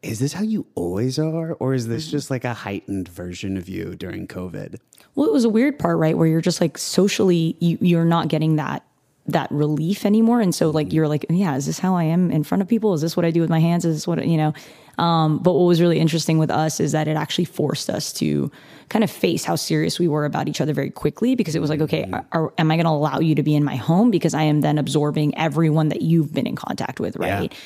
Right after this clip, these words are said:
Speaker 2: And so those conversations became very, very real very quickly. And it seemed like we were facing down, like, you know, this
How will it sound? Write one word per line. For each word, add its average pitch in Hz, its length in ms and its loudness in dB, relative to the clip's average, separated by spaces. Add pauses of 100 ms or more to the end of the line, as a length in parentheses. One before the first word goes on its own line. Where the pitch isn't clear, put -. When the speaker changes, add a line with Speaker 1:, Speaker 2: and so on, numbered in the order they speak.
(220)
Speaker 2:
And 170 180 2
so 180 120 4
those 175 180 4
conversations 160 520 2
became 147 340 0
very, 143 220 -2
very - 200 -4
real 147 520 -2 (220)
very 151 460 2
quickly. - 520 -6
And 156 120 0
it 143 80 -2
seemed 160 240 0
like - 140 -4
we 151 140 0
were - 80 -4
facing - 400 -4
down, - 300 -4
like, - 200 -6 (460)
you 170 100 0
know, - 140 -2
this - 220 -6